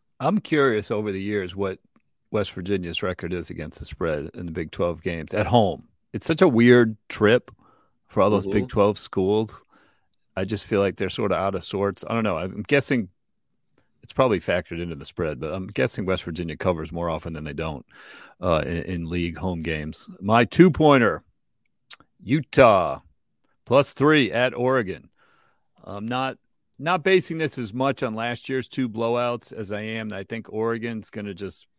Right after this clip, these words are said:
Speaker 1: be deflated after the loss to Washington, and I don't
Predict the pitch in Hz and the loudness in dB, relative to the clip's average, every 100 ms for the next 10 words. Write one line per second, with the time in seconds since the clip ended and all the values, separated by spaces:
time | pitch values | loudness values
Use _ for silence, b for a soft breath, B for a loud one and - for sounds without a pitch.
0 | - 104 92 92 - 107 123 127 123 _ | -10 -10 -8 -8 -2 0 2 0 -4 _
1 | _ b b b - 95 95 98 98 101 | _ b b b -8 -6 -6 -6 -2 -2
2 | 107 - 95 101 110 120 110 117 110 95 | -2 -4 -4 -4 -4 -6 -8 -8 -8 -10
3 | 92 85 98 110 107 | -10 -8 -8 -8 -8